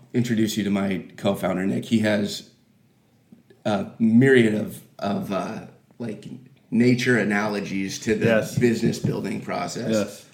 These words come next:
Speaker 1: And he will just fire them. And they're all, they're all super relevant in their own right, but I always give him a lot of shit because he's always just like,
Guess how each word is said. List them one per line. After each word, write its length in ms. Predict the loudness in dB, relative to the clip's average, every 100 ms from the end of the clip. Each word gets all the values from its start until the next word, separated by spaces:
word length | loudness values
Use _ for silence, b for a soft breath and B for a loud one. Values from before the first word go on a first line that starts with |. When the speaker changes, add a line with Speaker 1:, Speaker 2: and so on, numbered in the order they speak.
| _
Speaker 1:
And 140 | -6 -2
he 100 | -2
will 160 | -2
just 220 | -8 -10
fire 280 | -8 -6 -4
them. 140 | -4 -2
And 220 | 2 2
they're 120 | 4
all, 540 | 2 4 2 0 -4 b b b b b b _
they're 180 | -2 2
all 460 | 4 4 4 0 -2
super 300 | -2 0 2
relevant 420 | 2 2 0 -2
in 120 | -2
their 140 | -2 0
own 180 | 0 -2
right, 220 | -4 -6
but 120 | -8
I 100 | -8
always 200 | -8 -10
give 100 | -8
him 60 | -8
a 60 | -8
lot 160 | -12
of 80 | -12
shit 320 | -12 -12 -12
because 320 | -14 -12 -10
he's 140 | -10 -8
always 220 | -8 -8
just 180 | -10 -8
like, 180 | -8